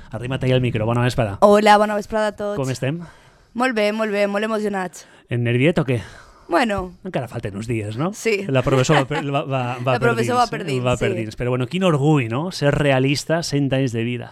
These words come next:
Speaker 2: Sí, és tot un orgull, pues, poder, eh, representar a la meva fila i ajudar-la, pues, a, a portar avant aquest acte commemoratiu,
Speaker 1: Mhm.
Speaker 2: que són, eh, pues, els cent anys de, de la nostra història.
Speaker 1: Mm. Olga, sempre realista, sempre?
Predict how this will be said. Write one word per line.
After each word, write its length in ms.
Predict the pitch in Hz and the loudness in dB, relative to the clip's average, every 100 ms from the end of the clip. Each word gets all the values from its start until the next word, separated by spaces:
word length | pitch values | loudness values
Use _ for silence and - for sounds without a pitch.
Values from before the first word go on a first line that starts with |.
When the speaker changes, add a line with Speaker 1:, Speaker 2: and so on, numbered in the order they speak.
| - | -14
Speaker 2:
Sí, 420 | - 226 226 214 | 0 0 2 2
és 120 | 208 | 0
tot 140 | 226 220 | -2 0
un 80 | 220 | 0
orgull, 320 | 214 208 214 | 4 4 4
pues, 280 | 214 196 - | 2 -2 -2
poder, 500 | 202 202 202 208 202 | -2 0 0 0 2
eh, 260 | 202 196 | 4 2
representar 600 | 190 208 208 202 196 202 | 2 0 0 0 2 2
a 80 | 196 | 4
la 20 | |
meva 160 | 196 202 | 4 2
fila 380 | 220 214 202 233 | 2 4 4 2
i 160 | 226 196 | 0 -2
ajudar-la, 680 | 180 190 196 185 196 196 202 | -2 0 0 2 2 2 2
pues, 320 | 196 185 185 | 0 -2 0
a, 420 | 180 175 170 165 - - | 0 0 -2 -6 -12 -4
a 140 | 190 | -2
portar 260 | 202 202 208 | 0 0 2
avant 300 | 202 202 202 | 4 2 0
aquest 340 | - 196 - | -4 -8 -4
acte 320 | 185 - 190 | -4 -2 -4
commemoratiu, 800 | 180 190 185 185 185 180 254 180 - - | -2 -2 0 2 0 2 0 0 -6 -8
Speaker 1:
Mhm. 80 | |
Speaker 2:
que 120 | 127 196 | -4 -2
són, 220 | 196 208 | 0 -2
eh, 80 | 202 | -2
pues, 200 | 202 190 | -4 -4
els 120 | 180 | -2
cent 240 | 202 190 | -2 2
anys 240 | 190 190 - | 2 0 0
de, 380 | 202 180 170 - _ _ | 2 2 0 -6 _ _
de 80 | - | 0
la 100 | 202 | 2
nostra 240 | 196 202 | 0 0
història. 440 | 196 - 247 185 170 | -2 0 0 0 -4
Speaker 1:
Mm. 180 | 147 147 - - - - | -8 -10 -16 -20 -20 -6
Olga, 240 | - 147 143 | 0 0 2
sempre 400 | 147 151 175 160 | 0 4 4 4
realista, 480 | 151 147 151 - | 2 2 2 0
sempre? 380 | 165 151 160 214 | 0 0 0 -4